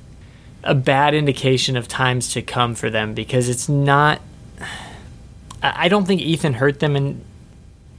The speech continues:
challenges, but, like, I, I don't see them winning challenges. If they haven't won one, well, if they haven't won outside of Jeremy making those three ring tosses three in a row, I don't see them winning a,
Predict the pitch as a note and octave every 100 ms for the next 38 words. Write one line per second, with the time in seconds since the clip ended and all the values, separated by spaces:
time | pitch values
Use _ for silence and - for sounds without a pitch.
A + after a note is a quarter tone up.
0 | - E3+ D#3 E3+ E3 F3+ D3 D3+ C#3+ -
1 | D3 - - D3 - D3+ D#3+ F3+ - -
2 | D#3+ E3 C#3+ B2+ C#3+ C3+ B2+ C3 B2 A2
3 | A2 A2+ - C#3 F3 F3 D3+ C#3+ C#3 C3+
4 | C3 B2+ A#2+ C3 - C3 - - - -
5 | - - - - - _ _ _ _ _
6 | - - C#3 F#3 F3 G3 G3+ G3+ - -
7 | - - - B3 D3 C#3+ C#3+ B2 A#2+ -
8 | C#3 C#3 - D3 C3 B2+ B2 A2+ - -
9 | - - - C#3 C3+ C3 A#2+ A2+ A2 -
10 | - - - - - C#3+ C3 C#3+ C3+ C3
11 | B2 - C3+ B2 B2+ B2+ B2 A#2+ - A#2
12 | C#3 B2+ A#2+ A2+ A#2 A2+ A2 C#3 C#3 D3+
13 | D#3 - D3 C3+ B2 A#2+ B2 A#2 A2+ G#2+